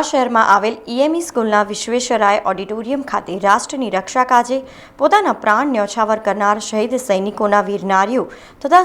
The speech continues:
સ્વર્ગસ્થ સૈનિકોના ધર્મપત્નીઓનો સ્નેહ મિલન કાર્યક્રમ યોજવામાં આવ્યો હતો. આ કાર્યક્રમ સિલોક્સ ઇન્ડિયા પ્રાઇવેટ લિમિટેડની સી એસ આર અંતર્ગત યોજવામાં આવ્યો હતો,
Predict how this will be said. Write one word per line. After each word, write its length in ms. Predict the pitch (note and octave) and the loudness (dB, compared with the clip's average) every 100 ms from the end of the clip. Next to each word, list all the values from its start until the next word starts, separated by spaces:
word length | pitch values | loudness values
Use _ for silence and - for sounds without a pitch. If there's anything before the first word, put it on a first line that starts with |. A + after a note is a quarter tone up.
| F4+ | 4
સ્વર્ગસ્થ 600 | A#3 A3 A3+ C#4+ C#4+ C4+ C4+ | 2 2 2 -2 -2 -6 -4
સૈનિકોના 560 | G#3+ G3+ A3+ G#3 G#3 G#3 | -4 -4 -4 -2 -2 -2
ધર્મપત્નીઓનો 760 | G#3 G3 G3 F#3+ - C4 G3 F#3+ - | -2 -4 -4 -4 0 0 0 -4 -4
સ્નેહ 180 | G#3+ C4 | 0 2
મિલન 260 | C4+ C4+ B3+ | 2 0 0
કાર્યક્રમ 420 | F3+ F3+ F#3+ G3 G#3 | -4 -4 -8 -6 -4
યોજવામાં 480 | G#3 G3+ G3 G#3 - | -4 -4 -2 -2 -4
આવ્યો 180 | F3+ | -8
હતો. 180 | F#3 - - - - - - - | -8 -8 -12 -20 -20 -20 -20 -4
આ 140 | A3 A3+ | -2 4
કાર્યક્રમ 400 | B3 D4 E4 F4+ F4+ | 6 4 2 -2 0
સિલોક્સ 340 | A#3 A#3+ C#4 - - | 4 4 2 -6 -6
ઇન્ડિયા 280 | A#3+ A3+ A3 | -2 -2 2
પ્રાઇવેટ 320 | G#3 G3 F#3+ G3+ | 0 0 -6 -10
લિમિટેડની 580 | G3 A#3 A#3+ G3 G3+ A3 | -10 -6 -6 -6 -8 -6
સી 180 | A3 G#3 | -2 0
એસ 160 | G#3+ A#3 | 2 2
આર 100 | C4 - | 2 -4
અંતર્ગત 440 | F#3+ G#3 G3+ F#3+ G#3+ | -4 -4 -2 -4 -2
યોજવામાં 440 | A3 A3 F3+ E3+ C#3+ | -4 0 0 0 -4
આવ્યો 160 | - | -8
હતો, 140 | - | -10